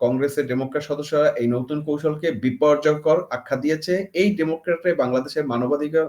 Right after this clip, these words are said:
এবং নির্বাচন নিয়ে সবচেয়ে বেশি সোচ্চার ছিলেন, এবং এখানে যে মানবাধিকার লঙ্ঘন করে হাজার হাজার মানুষকে হত্যা করে, হাজার হাজার পুলিশকে হত্যা করে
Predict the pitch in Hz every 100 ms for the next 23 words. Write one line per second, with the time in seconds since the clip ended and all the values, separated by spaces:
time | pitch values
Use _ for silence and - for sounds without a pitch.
0 | - 120 123 123 135 143 151 156 156 117
1 | - 139 143 143 147 - 151 - 175 180
2 | - _ _ - 147 180 170 156 175 180
3 | 175 127 139 160 175 175 156 123 147 180
4 | 180 151 110 - _ 120 139 156 127 143
5 | 156 143 139 143 - 131 123 - 156 156
6 | 135 101 - _ _ _ _ _ - 143
7 | 160 156 156 151 180 180 - 160 156 160
8 | 160 147